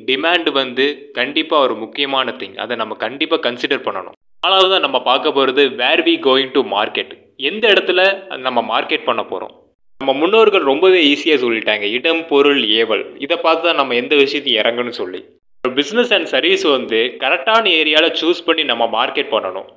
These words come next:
அதாவது, ஒரு எக்ஸாம்பிள் எடுத்துக்கிட்டோம்னா, கடல்ல நம்மளுக்கு வந்து மீன் கிடைக்குது. அதே இதை கடற்கரையில நம்ம செல் பண்ணா அவ்வளோ நம்மளுக்கு ப்ராஃபிட் கிடைக்காது. அதே அந்த மீனை வந்து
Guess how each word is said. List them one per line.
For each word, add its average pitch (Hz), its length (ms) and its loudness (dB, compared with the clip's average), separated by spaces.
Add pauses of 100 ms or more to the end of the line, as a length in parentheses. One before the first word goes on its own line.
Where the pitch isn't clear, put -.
(280)
அதாவது, 175 360 4
ஒரு 143 160 4
எக்ஸாம்பிள் 202 480 2
எடுத்துக்கிட்டோம்னா, 135 840 2 (460)
கடல்ல 214 340 2
நம்மளுக்கு 151 400 2
வந்து 147 240 2
மீன் 143 300 -2
கிடைக்குது. 110 380 0
அதே 127 300 0
இதை 170 380 4
கடற்கரையில 180 680 2
நம்ம 131 200 2
செல் 147 260 0
பண்ணா 135 540 0
அவ்வளோ 127 40 2
நம்மளுக்கு 127 460 2
ப்ராஃபிட் 123 280 0
கிடைக்காது. 101 500 -2
அதே 147 300 0
அந்த 175 420 0
மீனை 175 320 0
வந்து 127 460 0